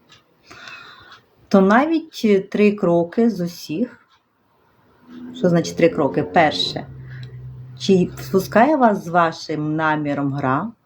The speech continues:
Друге, як частина вас відповідальна за втілення цього запиту,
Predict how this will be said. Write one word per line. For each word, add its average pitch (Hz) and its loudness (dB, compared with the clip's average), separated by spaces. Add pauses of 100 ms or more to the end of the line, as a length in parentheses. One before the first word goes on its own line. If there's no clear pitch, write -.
(140)
Друге, 175 2 (360)
як 214 4
частина 262 4
вас 208 0
відповідальна 175 -2
за 170 -2
втілення 160 0
цього 156 -4
запиту, 143 -2